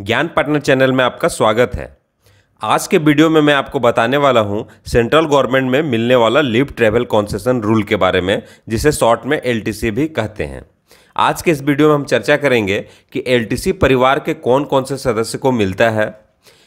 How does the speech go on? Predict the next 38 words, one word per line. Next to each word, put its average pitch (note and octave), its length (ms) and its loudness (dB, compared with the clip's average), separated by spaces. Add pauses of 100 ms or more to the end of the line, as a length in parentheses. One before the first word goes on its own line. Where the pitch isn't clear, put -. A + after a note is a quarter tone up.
(140)
कम D#3 200 2
से E3+ 160 -2
कम D#3 160 2
कितने D3+ 440 -2
दिन C3 220 -2
की D#3 180 -4
सेवा B2+ 320 2
होनी A2+ 280 -2
चाहिए, D2 420 -8 (240)
मतलब A#2+ 240 0
आपका B2+ 240 0
date A2+ 360 -2
of B2 80 2
joining A2 560 0
के A#2 160 2 (320)
कितने D#3+ 300 0
दिनों C#3 300 2
के C3+ 140 0
बाद G#2+ 300 0
से - 360 -4 (180)
आप A2+ 420 -2
एलटीसी G#2+ 460 -6
के A2 120 0
लिए A#2 140 0
एंटाइटल G2+ 480 0
हो F2 100 -2
जाते C#2+ 320 -6
हैं, C2+ 280 -14 (640)
किस E3 180 0
किस G#3+ 260 -2
छुट्टी D#3+ 300 -2
के D#3 120 2
साथ D3 320 0
इसे D#3+ 360 -6 (100)
लिया B2 260 4
जा A2 140 2
सकता - 380 -10
है B1+ 260 -18